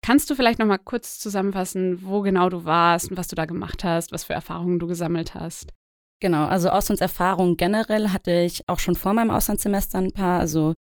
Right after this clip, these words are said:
Speaker 2: ich war schon während meiner, meiner Ausbildung und in Ferienjobs schon in Spanien, also in Madrid und in den Pyrenäen längere Zeit.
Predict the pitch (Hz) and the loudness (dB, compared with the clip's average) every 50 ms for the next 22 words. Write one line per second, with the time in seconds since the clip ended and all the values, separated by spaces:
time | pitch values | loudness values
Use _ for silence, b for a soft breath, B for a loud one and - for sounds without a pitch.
0 | _ _ _ _ _ _ _ - - 190 185 - 202 185 175 175 175 - 170 170 | _ _ _ _ _ _ _ -2 0 0 2 4 4 4 4 4 4 4 4 4
1 | 165 170 160 160 160 165 156 165 - - 202 214 - - - 196 190 190 185 170 | 4 4 4 4 4 4 4 4 4 2 2 0 0 0 2 2 4 4 4 2
2 | 165 - 160 160 160 165 - - 202 190 185 185 185 - 180 160 - - - - | 2 2 0 0 0 0 0 2 2 2 4 2 2 2 0 0 -2 -4 -2 0
3 | 180 165 160 160 - 160 - - - 196 208 202 202 196 190 185 180 165 175 170 | 2 2 4 4 4 2 2 2 2 2 4 4 4 4 4 4 4 4 4 2
4 | 170 160 160 160 170 185 - - - 156 151 - 160 160 160 - 160 160 156 160 | 2 2 0 -2 -4 -4 -2 0 0 0 2 2 2 0 0 0 0 2 2 4
5 | 170 180 185 190 180 180 180 175 165 165 - - 175 170 170 175 175 - | 4 4 4 4 4 4 4 2 0 -2 -4 -2 0 2 2 2 0 -2